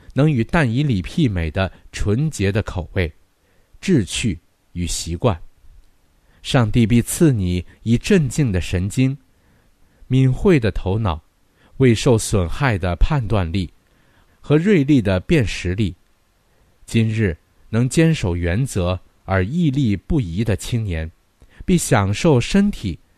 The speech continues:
心智和灵性上的健康之福。利弥前谦，青年人现今正在决定自己永恒的命运，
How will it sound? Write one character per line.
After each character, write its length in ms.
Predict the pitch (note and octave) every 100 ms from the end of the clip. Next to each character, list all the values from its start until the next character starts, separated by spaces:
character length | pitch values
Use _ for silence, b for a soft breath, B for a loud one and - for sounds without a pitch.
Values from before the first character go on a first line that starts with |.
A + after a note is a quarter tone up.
| _ _
心 400 | - D3 C3+ C#3
智 260 | C#3+ F2+ - _ _
和 160 | - A2
灵 320 | F2+ F2 A2
性 240 | C#3+ F3
上 220 | C#3 G#2 E2+
的 180 | E2 D#2+
健 280 | - C3+
康 320 | F2+ - C3+ C3+
之 160 | G#2+
福。 320 | G2 - D#2 - _ _ _ _ _ _ _ _ _ _ _ _ _ _ -
利 240 | G3 D#3+
弥 300 | G2 F#2 G#2+
前 340 | - - F2
谦， 320 | G#2 C3+ B2+ C3+ - _ _ _ b b b
青 240 | - - C#3+
年 180 | A#2+ G#2+
人 340 | F2+ F2+ G2+ b -
现 300 | - D#3 A2+
今 260 | C#3 C#3
正 200 | - C#3
在 120 | A#2
决 240 | G2 F#2 G2
定 380 | A#2+ A2 F2+ E2+
自 180 | -
己 220 | A#2 F#2+ F2
永 240 | F2+ D2
恒 240 | - F#2
的 80 | G#2+
命 260 | A#2 A#2+ E2+
运， 220 | G#2